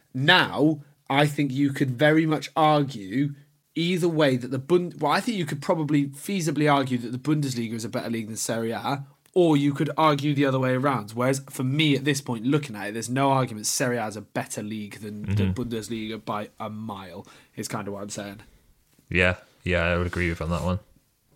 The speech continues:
Speaker 1: Bayern Munich, massive club. No denying that they're a massive club. But, and, and, and I also think, sorry, just to come back, 'cause Bayern Munich now probably are what I would,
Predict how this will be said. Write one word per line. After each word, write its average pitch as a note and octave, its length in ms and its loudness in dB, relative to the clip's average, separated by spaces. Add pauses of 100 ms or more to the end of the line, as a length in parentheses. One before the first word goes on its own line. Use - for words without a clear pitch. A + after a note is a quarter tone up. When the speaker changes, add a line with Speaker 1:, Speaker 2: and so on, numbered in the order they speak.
(500)
Speaker 1:
Bayern E3+ 240 6
Munich, D3 340 2
massive D3+ 360 0
club. C#3+ 320 0 (160)
No D3 240 4
denying C#3+ 600 2
that B2+ 120 -4
they're C3+ 160 2
a B2+ 40 0
massive B2+ 340 -4
club. C3 280 -2 (440)
But, C#3 400 4 (1200)
and, D3 200 4
and, F3 80 6 (160)
and - 0 -
I F#3 120 6
also G3+ 240 6
think, F3 160 2
sorry, C#3 160 4
just C#3 160 2
to - 40 -8
come D#3 100 4
back, C#3 140 4
'cause C#3 120 4
Bayern E3+ 340 6
Munich F3 220 0
now D#3 240 4
probably C3 320 0
are B2 160 2 (200)
what C#3+ 180 2
I C3 160 2
would, C3 200 0